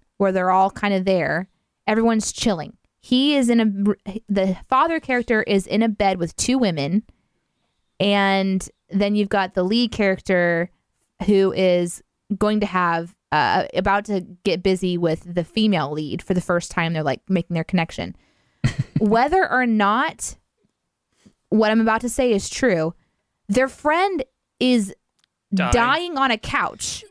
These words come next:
Speaker 2: Right.
Speaker 1: while this is happening.
Speaker 2: There, that's where you go. Yep.
Speaker 1: Okay? So no matter what, but,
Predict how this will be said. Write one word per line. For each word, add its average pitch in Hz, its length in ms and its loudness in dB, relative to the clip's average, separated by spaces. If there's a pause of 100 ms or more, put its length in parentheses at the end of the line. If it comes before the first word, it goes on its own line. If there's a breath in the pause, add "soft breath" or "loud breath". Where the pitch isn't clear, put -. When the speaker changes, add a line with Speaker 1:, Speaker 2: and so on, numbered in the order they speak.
Speaker 2:
Right. 143 300 2
Speaker 1:
while 220 180 4
this 226 160 -4
is 214 80 -4
happening. 165 560 -6
Speaker 2:
There, 117 400 0
that's 123 240 -2
where 151 120 2
you 147 140 2
go. 131 320 0
Yep. 104 200 0
Speaker 1:
Okay? 214 260 0 (220 soft breath)
So 240 200 0
no 247 180 2
matter 415 280 2
what, 330 320 0 (380)
but, 392 260 -2